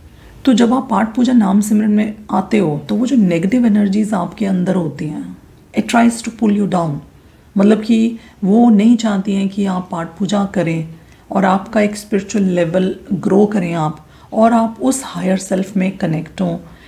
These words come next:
या आप spiritually grow करके आपकी energy pure होनी शुरू हो जाए। तो वो चीज़ें आपके लिए एक बाधा पैदा करती हैं, वो जो negative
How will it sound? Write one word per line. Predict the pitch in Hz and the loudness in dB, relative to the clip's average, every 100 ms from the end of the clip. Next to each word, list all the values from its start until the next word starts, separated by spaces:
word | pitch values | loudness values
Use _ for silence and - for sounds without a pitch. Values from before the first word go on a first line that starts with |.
| - | -2
या | 208 | 2
आप | 233 226 | 2 0
spiritually | - - 220 226 220 | -6 -4 -2 0 0
grow | 196 190 | 2 -2
करके | 190 185 196 | -2 -4 -4
आपकी | 190 180 - 196 | -4 -4 -2 -2
energy | 170 170 151 190 | -2 -4 -4 -4
pure | - 147 | -2 -2
होनी | 165 156 147 | 0 -2 -2
शुरू | - - | -6 -12
हो | - | -14
जाए। | - - _ - - - - - | -18 -20 _ -20 -20 -20 -20 -2
तो | 233 | 2
वो | 196 240 | 4 4
चीज़ें | 277 240 220 202 214 | 2 2 2 2 2
आपके | 220 214 196 190 - 202 | 0 -2 -4 -4 -2 0
लिए | 190 185 | 2 0
एक | - 208 208 175 151 | 0 -2 -2 -4 -2
बाधा | 160 165 180 190 - - - - - | -2 2 2 0 -2 -14 -20 -10 -2
पैदा | 165 160 | 0 0
करती | 160 151 - | -4 -8 -10
हैं, | 139 - - _ - 185 | -16 -16 -20 _ -8 -2
वो | |
जो | 165 196 | 2 4
negative | 180 175 190 208 | 4 2 0 0